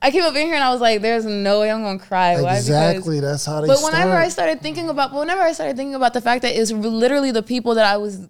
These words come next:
Speaker 1: ignoring, the reason why I was doing so well.
Speaker 2: Yeah.
Speaker 1: And, like, to this, to this day, I'll go to an event and someone will be like, "Yo, I wore your shirt yesterday." And they'll show me a picture of them wearing my shirt.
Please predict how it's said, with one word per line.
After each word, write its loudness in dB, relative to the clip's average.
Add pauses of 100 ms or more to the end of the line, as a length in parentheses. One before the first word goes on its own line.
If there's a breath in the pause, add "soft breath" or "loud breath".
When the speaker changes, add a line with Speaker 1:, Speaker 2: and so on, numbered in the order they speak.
(120)
Speaker 1:
ignoring, -2 (280)
the 0
reason -2
why 4
I -2
was -6 (720)
doing 2
so 2
well. -2 (140)
Speaker 2:
Yeah. -20 (1000)
Speaker 1:
And, 4
like, 2
to -6
this, -6
to -2
this 2
day, 4
I'll 0
go 0
to -2
an -2
event -4
and -2
someone 0
will 0
be 2
like, 2
"Yo, 2
I -2
wore 2
your 0
shirt -2
yesterday." 0
And 2
they'll 2
show 0
me 0
a -2
picture -2
of 0
them 2
wearing 0
my 0
shirt. -2